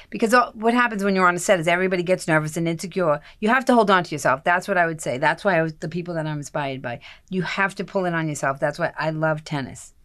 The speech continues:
Because tennis is a sport where you could be on the, on the court for hours and hours and hours, and you can have coaches, you can have wives, kid, whatever you can, but you're on that court by yourself, and this,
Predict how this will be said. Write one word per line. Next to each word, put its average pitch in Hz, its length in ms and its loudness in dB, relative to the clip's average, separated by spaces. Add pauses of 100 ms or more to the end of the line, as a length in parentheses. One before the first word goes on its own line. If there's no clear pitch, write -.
(500)
Because 160 380 -2
tennis 196 440 -2
is 175 160 -8
a 175 60 -10
sport 175 400 -4
where 165 100 -4
you 160 100 -6
could 165 120 -8
be 170 100 -6
on 165 160 -4
the, 160 260 -10
on 165 200 -4
the 160 160 -10 (160)
court 175 220 -6
for - 220 -8
hours 175 340 -2
and 185 100 -6
hours 165 240 -4
and 160 100 -6
hours, 151 260 -2 (300)
and 147 300 -4 (120)
you 175 140 -6
can 180 140 -2
have 156 280 -4
coaches, 208 520 0
you 165 100 -4
can 156 140 -4
have 143 180 -4
wives, 190 360 2
kid, 202 260 -4
whatever 185 260 0
you 202 160 -4
can, 196 240 -10 (260)
but 160 200 -4 (260)
you're 175 280 4
on 165 300 0
that 151 200 -4 (160)
court - 260 -2
by 147 140 -8
yourself, 151 260 -2
and 156 200 0
this, 156 300 -4